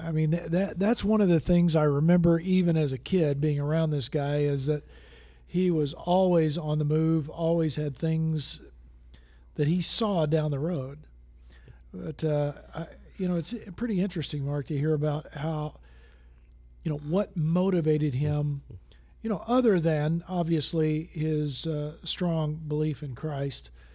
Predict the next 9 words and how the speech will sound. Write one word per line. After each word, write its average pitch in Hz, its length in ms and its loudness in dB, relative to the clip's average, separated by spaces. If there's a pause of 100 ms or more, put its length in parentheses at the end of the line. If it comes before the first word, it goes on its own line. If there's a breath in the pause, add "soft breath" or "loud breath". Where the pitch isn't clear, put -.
(580 soft breath)
But, 156 320 -4
uh, 147 260 0 (680)
man, 175 140 2
that 175 140 0
story 185 400 0
just, 151 340 -4 (140)
just 175 260 -6
reminds 160 560 0
me 147 360 -2